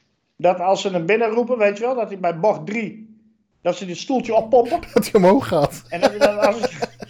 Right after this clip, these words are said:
Speaker 1: en dan als hij dan bij de laatste bocht aankomt, bij bocht negen, weet je wel, dat hij de lijnen kan zien.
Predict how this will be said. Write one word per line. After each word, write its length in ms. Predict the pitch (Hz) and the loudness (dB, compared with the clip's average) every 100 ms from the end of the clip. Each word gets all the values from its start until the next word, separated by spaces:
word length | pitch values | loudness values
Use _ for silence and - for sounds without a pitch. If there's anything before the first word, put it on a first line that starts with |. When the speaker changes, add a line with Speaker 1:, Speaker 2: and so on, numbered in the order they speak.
| - - 165 | -16 -16 -8
Speaker 1:
en 100 | 190 | 0
dan 140 | 226 | 0
als 220 | 214 208 233 | 2 -4 -2
hij 80 | |
dan 200 | 208 190 | -2 0
bij 220 | 190 190 180 | 0 -2 -2
de 60 | |
laatste 320 | 190 196 196 | -2 -4 -4
bocht 200 | 185 185 | -6 -6
aankomt, 360 | 196 214 214 233 | -4 -6 -6 -6
bij 120 | 226 | -4
bocht 200 | 208 214 | -4 -4
negen, 360 | 220 226 240 240 | -2 -2 0 -2
weet 160 | 208 | 0
je 60 | 226 | 2
wel, 80 | 285 | 2
dat 100 | 214 | 0
hij 100 | 202 | -2
de 100 | 214 | 2
lijnen 340 | 226 247 214 | 4 4 2
kan 200 | 175 151 | -2 -4
zien. 420 | 135 131 107 - | -4 -8 -10 -18